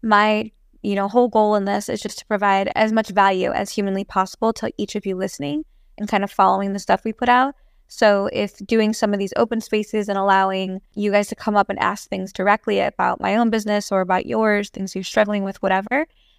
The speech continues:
if that's a better use of, you know, some of our monthly spaces, I'd like to try that out and, um, just see how it goes for us. So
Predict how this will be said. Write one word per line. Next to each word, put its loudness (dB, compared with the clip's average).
if 0
that's 2
a -4
better 2
use -2
of, -2
you -4
know, 0
some -2
of 0
our 2
monthly -4
spaces, -2
I'd 0
like -2
to -16
try -4
that -2
out 0
and, 0
um, 0
just -6
see -2
how 2
it 0
goes -2
for -6
us. -4
So 2